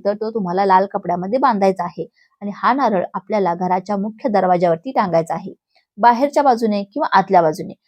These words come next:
तुम्हाला जिथे जागा असेल तिथे हा नारळ तुम्हाला टांगायचा आहे. यानंतर तुम्हाला हा नारळ प्रत्येक अमावस्येला बदलायचा आहे,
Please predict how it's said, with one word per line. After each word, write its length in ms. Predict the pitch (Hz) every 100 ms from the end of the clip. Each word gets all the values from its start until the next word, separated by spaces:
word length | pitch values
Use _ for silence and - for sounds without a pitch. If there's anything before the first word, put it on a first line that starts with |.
| _ -
तुम्हाला 260 | 214 214 220
जिथे 320 | 196 190 269
जागा 260 | 240 196 208
असेल 240 | 214 185
तिथे 240 | 170 180
हा 180 | 190 226
नारळ 260 | 214 185 170
तुम्हाला 340 | 175 170 208
टांगायचा 440 | 269 214 165 165 165
आहे. 180 | 196 - _ _ _ 202
यानंतर 400 | 202 240 254 185
तुम्हाला 300 | 185 180 185
हा 180 | 196
नारळ 320 | 202 226 196 170
प्रत्येक 460 | 185 180 247 262
अमावस्येला 440 | 208 180 175 196 254
बदलायचा 420 | 233 175 165 165
आहे, 160 | 180